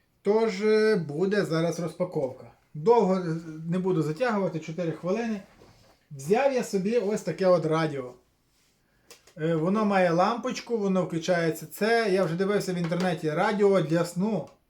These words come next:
Verios. Verios. Е, є вже флешка, е, оце от S D-карта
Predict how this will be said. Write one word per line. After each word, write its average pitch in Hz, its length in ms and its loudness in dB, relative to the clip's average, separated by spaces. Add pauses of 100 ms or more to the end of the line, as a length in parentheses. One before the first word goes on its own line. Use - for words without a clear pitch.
(840)
Verios. 151 800 -2 (440)
Verios. 156 840 -2
Е, 151 920 -2 (120)
є 190 380 4
вже 156 280 0
флешка, 247 680 0
е, 190 560 4
оце 185 280 0
от 190 380 0
S 160 100 0
D-карта 220 720 -2